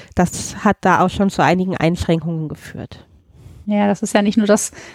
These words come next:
Speaker 2: was, was sie spüren oder, äh, was wir auch vielleicht sehen, sondern natürlich auch die Blicke der anderen.
Speaker 1: Mhm.
Speaker 2: Und, ähm, ja, wir haben ja auch, äh, eine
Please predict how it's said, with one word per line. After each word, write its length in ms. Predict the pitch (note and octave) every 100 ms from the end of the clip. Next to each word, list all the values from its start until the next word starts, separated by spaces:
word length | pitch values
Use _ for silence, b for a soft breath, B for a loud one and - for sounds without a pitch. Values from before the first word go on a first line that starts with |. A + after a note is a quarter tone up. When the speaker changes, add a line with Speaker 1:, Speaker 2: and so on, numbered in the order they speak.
| B -
Speaker 2:
was, 280 | G3+ - G3
was 220 | G3 -
sie 100 | G3+
spüren 680 | - - A3 B3 C4+ C4 A#3+
oder, 420 | G3 F#3+ F3+ F3
äh, 200 | F#3 F3+
was 220 | F#3 -
wir 260 | G#3 G3 F#3+
auch 120 | G3 -
vielleicht 300 | G3+ F3 -
sehen, 260 | G#3 A#3+
sondern 200 | G#3 F#3+
natürlich 300 | F#3 - -
auch 60 | -
die 120 | G3+
Blicke 280 | G#3+ A3+ G#3
der 180 | F#3 -
anderen. 500 | A#3 B3 A#3 A#3+ A#3+
Speaker 1:
Mhm. 180 | G#3 A#3 B B -
Speaker 2:
Und, 300 | G3 G3+ -
ähm, 380 | G3 F#3+ G#3 A3
ja, 260 | G3+ F3+ - _
wir 180 | G#3 G3+
haben 160 | G#3+
ja 180 | A3+ -
auch, 260 | G3 G3 -
äh, 260 | G3 F#3 -
eine 560 | F#3+ G3 F#3 F3+ E3+